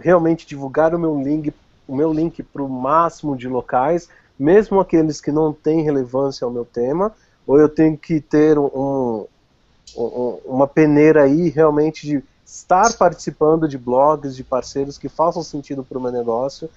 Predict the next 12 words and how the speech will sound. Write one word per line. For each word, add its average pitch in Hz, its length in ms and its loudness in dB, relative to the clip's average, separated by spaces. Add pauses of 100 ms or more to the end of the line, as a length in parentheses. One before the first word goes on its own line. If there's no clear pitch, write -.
(240)
e 175 40 -2
coloque 147 440 0
o 143 40 0
link 143 240 -4
de 139 60 -10
uma 143 140 2
maneira 139 240 0
mais 131 160 -2
estratégica 131 720 -2
no 131 120 -6
texto 127 600 -6 (280)
ou, 131 720 0